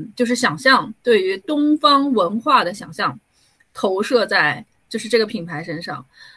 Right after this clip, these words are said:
所以这些茶老板，他们往往也都是有苦难言的说：“哎，不是说这个好卖，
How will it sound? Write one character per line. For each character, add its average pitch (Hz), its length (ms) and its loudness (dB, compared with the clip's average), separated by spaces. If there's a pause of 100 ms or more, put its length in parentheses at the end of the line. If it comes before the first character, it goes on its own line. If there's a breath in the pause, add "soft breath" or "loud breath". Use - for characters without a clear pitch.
(100)
所 349 160 -2
以 359 60 2
这 349 140 -2
些 370 240 0
茶 226 280 2
老 302 220 6
板， 208 300 2
他 277 200 0
们 330 240 2
往 208 180 2
往 254 220 2
也 175 120 -4
都 202 200 -2
是 220 400 -2
有 208 200 2
苦 254 180 -6
难 185 200 -4
言 190 140 -2
的 196 120 -8
说 202 360 -2 (300)
：“哎， 285 160 0 (160)
不 392 100 -2
是 440 140 6
说 427 180 0
这 440 120 -2
个 427 100 2
好 220 240 0
卖， 254 120 2